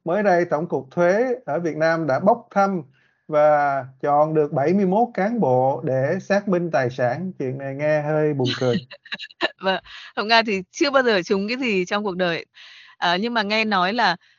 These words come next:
Speaker 2: ờ, nếu mà bốc thăm mà chọn để mà xác minh tài <laughs> sản ở đây thế nào cũng trúng, tại vì là cái này là cái điều không may mắn, không, không mong muốn của cán bộ, phải không ạ?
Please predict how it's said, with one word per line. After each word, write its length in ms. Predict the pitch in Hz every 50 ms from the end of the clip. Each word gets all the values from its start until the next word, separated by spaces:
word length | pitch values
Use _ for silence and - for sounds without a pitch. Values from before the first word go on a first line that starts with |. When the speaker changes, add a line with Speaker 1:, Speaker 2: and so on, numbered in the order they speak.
| _ _ _ -
Speaker 2:
ờ, 160 | - 165 175
nếu 140 | 185 196 208
mà 140 | 247 226
bốc 180 | 190 226 277 269 _
thăm 240 | 285 277 254 233 220
mà 100 | 202 170
chọn 580 | 175 - 226 170 - - 160 170 175 175 170 170
để 180 | 185 175 156
mà 140 | 151 170 175
xác 140 | - 262 247
minh 160 | 240 226 214
tài 120 | 208 185
<laughs> 240 | 190 262 - - 208
sản 40 | 175
ở 80 | 170 214 269
đây 100 | - 214
thế 100 | - -
nào 200 | 185 214 208 185
cũng 160 | 175 - 208
trúng, 280 | 220 - 208 196 202 277
tại 100 | - - 196
vì 80 | 202
là 220 | 190 185 175 165 165 - - - - _
cái 100 | - 226
này 140 | 247 240 214
là 100 | 190 175
cái 120 | 175 214
điều 200 | 208 226 214 175
không 200 | 175 - 226 226
may 100 | 226 226
mắn, 240 | 226 202 180 185 214
không, 340 | - 254 233 233 226 214 226
không 380 | - 240 226 220 214 214 214 208 -
mong 240 | - 233 233 233 233
muốn 260 | 220 196 190 196 233
của 320 | - 240 196 165 151 151 - -
cán 180 | 147 147 190
bộ, 160 | 220 233 - -
phải 60 | 165
không 160 | 151 180 180 165
ạ? 80 | -